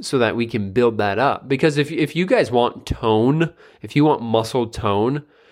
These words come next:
you actually have to build. Now, when I say that,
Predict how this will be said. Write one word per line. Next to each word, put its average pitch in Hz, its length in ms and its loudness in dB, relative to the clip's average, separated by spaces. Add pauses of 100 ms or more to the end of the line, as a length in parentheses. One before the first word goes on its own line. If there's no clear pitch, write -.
(180)
you 117 260 0
actually 120 520 2
have 101 260 -4
to 104 100 -4
build. 98 640 -2 (920)
Now, 123 160 4
when 120 100 4
I 113 80 4
say 160 380 2
that, 104 400 2